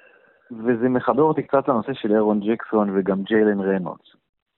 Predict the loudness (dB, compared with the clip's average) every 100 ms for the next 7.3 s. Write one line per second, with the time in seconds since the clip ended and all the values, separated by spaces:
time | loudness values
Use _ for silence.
0 | _ -10 -6 -6 -6 -10 _ -10 -4 -2
1 | 0 0 -2 -6 -6 -4 -2 -2 -2 -4
2 | -4 -6 -6 -6 -8 -6 -4 0 0 0
3 | -4 -4 0 0 0 0 -2 -4 -6 -14
4 | _ _ _ -2 0 0 0 0 0 2
5 | 0 -2 -2 -2 -2 -6 -14 _ -2 0
6 | -2 0 -2 -2 -4 -4 -8 -4 -2 -2
7 | -4 -4